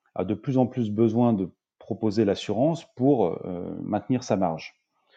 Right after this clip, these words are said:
Donc, il y a une vraie négociation commerciale. Ce qui est important de comprendre, c'est que les évolutions réglementaires ces dernières années, c'est-à-dire la loi Hamon et l'amendement, l'amendement Bourquin, ont permis à l'investisseur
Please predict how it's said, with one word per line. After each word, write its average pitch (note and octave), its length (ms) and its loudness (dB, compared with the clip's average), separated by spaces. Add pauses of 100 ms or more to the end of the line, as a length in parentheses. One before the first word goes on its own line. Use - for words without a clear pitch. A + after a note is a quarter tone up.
(180)
Donc, G2+ 160 -2
il A2+ 40 2
y - 20 4
a A2 40 4
une A2 80 2
vraie B2 180 4
négociation A#2+ 480 2
commerciale. A2 580 -4 (680)
Ce - 120 -20
qui - 100 0
est C3 40 6
important B2+ 400 4
de A#2+ 40 4
comprendre, C3+ 440 2
c'est A#2+ 180 -2
que - 120 -8
les G2+ 220 0
évolutions B2 380 4
réglementaires A2+ 680 4
ces F#2 140 -4
dernières G2+ 360 0
années, B2+ 300 -2
c'est-à-dire F2 440 -6
la F2 120 -2
loi E2+ 480 -4
Hamon G#2 440 -2
et G#2 60 -10
l'amendement, E2+ 480 -8 (180)
l'amendement F2 460 -6
Bourquin, A2 460 -4 (400)
ont G#2 80 -10
permis A#2 560 2 (100)
à G2 120 -2
l'investisseur C#3 880 -2